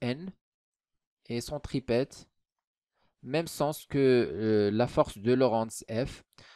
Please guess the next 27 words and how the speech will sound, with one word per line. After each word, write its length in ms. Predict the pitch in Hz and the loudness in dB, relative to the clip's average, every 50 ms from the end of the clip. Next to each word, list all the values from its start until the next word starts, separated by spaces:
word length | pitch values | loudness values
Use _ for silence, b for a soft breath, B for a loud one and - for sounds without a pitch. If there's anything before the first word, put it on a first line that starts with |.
| B B B | B B B
Alors 120 | - 120 | -6 -6
ici, 200 | 123 131 - - | -4 -6 -6 -8
on 100 | 147 135 131 | -6 -2 0
a 60 | 127 | 2
le 100 | 123 120 | 2 2
vecteur 460 | 117 127 135 - - - 120 110 104 - | 2 2 0 0 0 0 0 0 0 -2
u 260 | 117 117 120 151 175 _ _ | -2 -2 -2 -2 -4 _ _
qu'on 220 | _ - 131 123 | _ -8 -4 -2
a 160 | 120 117 - | -2 -2 -2
utilisé 640 | 131 123 - 123 117 113 98 95 107 113 127 - - _ _ _ | -2 -4 -4 -2 -2 -2 -2 -2 -4 -6 -6 -10 -14 _ _ _
ici. 460 | 110 107 - - - 120 127 190 - _ b b b b b b b b b b b b | -16 -16 -14 -12 -12 -12 -12 -12 -16 _ b b b b b b b b b b b b
Alors, 280 | 135 139 151 151 143 - | -2 -2 0 -2 -2 -4
projection 800 | - - 202 190 165 175 165 - - - 135 123 131 160 214 - _ _ _ _ _ _ _ _ _ _ _ _ _ _ _ _ _ _ _ _ _ _ _ _ _ _ _ _ _ _ _ _ | -4 -4 -4 -4 -4 -6 -8 -10 -8 -6 -6 -6 -6 -8 -12 -18 _ _ _ _ _ _ _ _ _ _ _ _ _ _ _ _ _ _ _ _ _ _ _ _ _ _ _ _ _ _ _ _
sur 460 | _ - - - 165 175 175 139 127 | _ -20 -12 -4 0 0 0 2 0
le 100 | 139 139 | 0 0
vecteur 680 | 139 165 170 - - - 160 151 151 143 127 110 80 - - _ _ _ | 0 0 -2 -2 -4 -2 0 2 2 2 2 0 -2 -6 -12 _ _ _
unitaire 480 | 165 151 151 143 - - 139 127 - - | -10 -8 -8 -4 0 0 0 0 0 -4
n 300 | 120 117 120 143 165 185 - _ _ _ _ _ | -8 -8 -8 -8 -12 -16 -20 _ _ _ _ _
du 160 | - 117 135 | -6 -4 -2
repère 340 | 143 135 - - 151 139 131 | -2 -4 -2 -2 0 0 0
de 80 | 120 131 | 0 -2
Freinet. 520 | 123 - - 127 117 110 110 117 131 208 _ b b b b b b b b b b b b - | -4 -4 -6 -6 -6 -6 -8 -10 -12 -16 _ b b b b b b b b b b b b -6
Alors, 300 | - 143 160 160 135 139 | -2 0 0 0 2 2
euh, 160 | 139 123 104 - - _ _ _ | 2 0 0 -2 -6 _ _ _
F 360 | - 180 175 160 - - - | -2 0 0 -2 -2 -4 -2
et 340 | 151 123 101 - - 156 139 - | -2 -2 -2 -2 -6 -8 -8 -6
n 360 | 139 139 147 170 190 190 | -6 -6 -6 -6 -10 -12